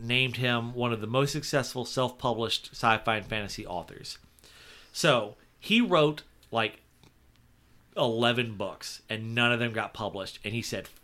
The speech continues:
"Fuck this, I quit," and didn't write a word for ten years. And then, but over that ten years, he just had this idea, just kept kicking around, kept kicking around, and his daughter has dyslexia, so he decided to write this story for, kind of for her,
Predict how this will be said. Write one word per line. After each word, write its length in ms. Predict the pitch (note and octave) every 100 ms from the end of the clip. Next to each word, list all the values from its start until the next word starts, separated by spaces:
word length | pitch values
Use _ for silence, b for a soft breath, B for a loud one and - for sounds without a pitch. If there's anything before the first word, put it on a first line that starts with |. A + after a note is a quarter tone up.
| -
"Fuck 240 | A#2 -
this, 400 | G2+ F2+ - -
I 120 | A2 G2+
quit," 380 | - F#2 - - _ _ _
and 240 | B2+ A#2 A2+ _ _ A2
didn't 300 | E3 D#3 C#3
write 260 | C#3 C3 -
a 60 |
word 340 | A#2 A#2 G#2+ F#2+
for 100 | G2+
ten 280 | - A2 F#2+
years. 460 | F#2 F2 - - - - - - _
And 200 | B2+ C3
then, 360 | D3+ E3 D#3+ C#3 b b b -
but 140 | C#3+
over 180 | D3 F#3
that 100 | F#3
ten 140 | F3+
years, 180 | G3 F#3+
he 80 | C#3+
just 160 | C3+ D3+
had 160 | D#3
this 100 | C#3
idea, 380 | B2+ B2 B2 C#3
just 160 | G2 -
kept 180 | C3 -
kicking 200 | C3+ C#3
around, 280 | C3 C3
kept 180 | B2 B2
kicking 200 | - A#2+
around, 380 | A#2 B2+ C3+ A#2+ - _ _ - - _ _ -
and 380 | B2+ B2 A#2+ A2 b b b -
his 160 | C#3+
daughter 240 | E3 F#3 F#3+
has 160 | C3+
dyslexia, 680 | A2+ G2+ F#3 A3+ - F#2 -
so 160 | - C3+
he 60 |
decided 340 | A#2+ A2+ D#3+ C3
to 60 |
write 260 | A#2+ C3+ D3
this 140 | A#2
story 520 | - D#3 D#3+ C#3 A2+ G#2 _
for, 180 | - D3
kind 200 | - C#3
of 80 | B2
for 320 | - C3+ A#2+ G#2
her, 460 | - G#3 C#3 D#2